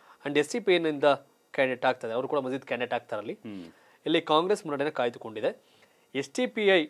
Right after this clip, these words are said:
Speaker 1: ಈಗ ನಂಬರ್ ಒನ್ ಕಾಂಗ್ರೆಸ್, ನಂಬರ್ ಟೂ ಬಿ ಜೆ ಪಿ, ನಂಬರ್ ತ್ರೀ ಎಸ್ ಡಿ ಪಿ ಐ, ನಂಬರ್ ಫೋರ್ ಜೆ ಡಿ ಎಸ್ ಇಲ್ಲಿ.
Speaker 2: ಹ್ಮ್.
Speaker 1: ರನ್ ಆರ್ಡರ್. ಅಂದ್ರೆ ಈ ಆರ್ಡರ್ ಪ್ರಕಾರ.
Speaker 2: ಎಸ್ ಡಿ ಪಿ ಐ ಸೆಕೆಂಡ್ ಬರಲ್ವಾ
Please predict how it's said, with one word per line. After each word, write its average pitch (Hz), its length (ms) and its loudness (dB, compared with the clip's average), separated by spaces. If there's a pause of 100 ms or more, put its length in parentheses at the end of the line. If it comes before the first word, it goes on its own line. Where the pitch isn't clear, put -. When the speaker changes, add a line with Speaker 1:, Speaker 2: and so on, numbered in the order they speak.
(140)
Speaker 1:
ಈಗ 135 60 -4
ನಂಬರ್ 165 360 2
ಒನ್ 208 300 2 (200)
ಕಾಂಗ್ರೆಸ್, 139 400 -2 (260)
ನಂಬರ್ 151 280 0
ಟೂ 277 180 -6 (100)
ಬಿ 139 140 -4
ಜೆ 131 100 -2
ಪಿ, 127 180 -12 (140)
ನಂಬರ್ 165 200 -10
ತ್ರೀ 247 160 -6
ಎಸ್ 170 120 -2
ಡಿ 165 80 -4
ಪಿ - 120 -6
ಐ, 123 80 -4
ನಂಬರ್ 151 240 -4
ಫೋರ್ 233 160 -4
ಜೆ 143 100 0
ಡಿ 135 80 -2
ಎಸ್ - 160 -8
ಇಲ್ಲಿ. 110 140 -16 (120)
Speaker 2:
ಹ್ಮ್. 104 200 -10 (480)
Speaker 1:
ರನ್ 156 120 2
ಆರ್ಡರ್. 131 200 2
ಅಂದ್ರೆ - 680 -8
ಈ 151 40 4
ಆರ್ಡರ್ 139 240 4
ಪ್ರಕಾರ. 120 280 -4 (200)
Speaker 2:
ಎಸ್ 123 100 -2
ಡಿ 185 80 -2
ಪಿ 170 80 4
ಐ - 20 6
ಸೆಕೆಂಡ್ 156 240 2
ಬರಲ್ವಾ 139 300 4